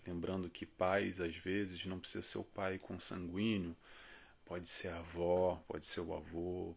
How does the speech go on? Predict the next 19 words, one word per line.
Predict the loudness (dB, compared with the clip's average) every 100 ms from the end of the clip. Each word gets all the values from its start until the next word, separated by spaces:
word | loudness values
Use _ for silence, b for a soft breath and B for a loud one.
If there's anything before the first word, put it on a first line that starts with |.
| -8
pode | -6 -2
ser | -2
o | -4
tio, | -4 -2 -2 -2 -4 -6 -12 B B B -16
a | -10
tia, | -4 0 2 0 -2 -4 B B B -8
um | -6
cuidador, | -6 -6 -4 -2 -4 -4 -2 0 -2 -4 -14 -12
aquele | -10 -10 -2 -2 -2
que | -4
representa | -4 -2 -2 -2 -2 0 0 0
a | -4
figura | -6 -8 -6 -2 0 2 2
da | 0
paternidade | -2 -2 -2 -4 -4 -2 4 4 4 0 -6 B B B B B
pra | -8 -4
aquela | 4 6 6
criança | 2 -2 2 4 4 2 0 -2 -6 -14 -12
barra | -10 6 12 12 10 4 0